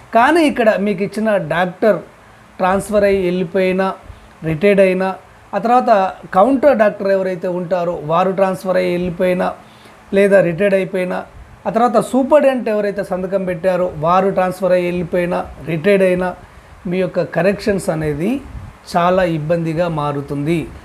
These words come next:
వెంటనే మీ కరెక్షన్ అనేది జరగదు. అప్పుడు ఏం జరుగుతుంది అంటే,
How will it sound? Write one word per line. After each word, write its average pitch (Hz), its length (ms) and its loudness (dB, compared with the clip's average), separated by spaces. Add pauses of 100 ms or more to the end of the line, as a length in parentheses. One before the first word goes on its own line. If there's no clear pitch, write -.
(200)
వెంటనే 214 400 2
మీ 196 140 0
కరెక్షన్ 170 460 -4
అనేది 151 500 -6 (220)
జరగదు. 151 580 0 (540)
అప్పుడు 247 320 2
ఏం 240 300 4
జరుగుతుంది 196 600 0
అంటే, 165 420 -2